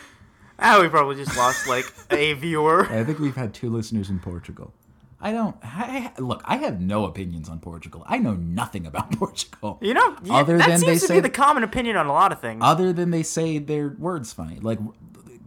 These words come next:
Speaker 2: you know Gracie, Royce Gracie from, he made Brazilian Jiu-Jitsu. He's, like, the most
Speaker 1: Right.
Speaker 2: famous martial artist alive right now.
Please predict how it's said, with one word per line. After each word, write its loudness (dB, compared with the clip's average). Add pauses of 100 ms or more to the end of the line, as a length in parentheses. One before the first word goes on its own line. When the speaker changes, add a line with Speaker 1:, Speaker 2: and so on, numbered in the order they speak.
(120)
Speaker 2:
you -2
know 0
Gracie, -10
Royce -4
Gracie -10
from, -12
he -6
made -4
Brazilian -6
Jiu-Jitsu. -12 (120)
He's, -6
like, -6
the -4
most -2
Speaker 1:
Right. 2
Speaker 2:
famous 0
martial -2
artist -8
alive -14
right -16
now. -20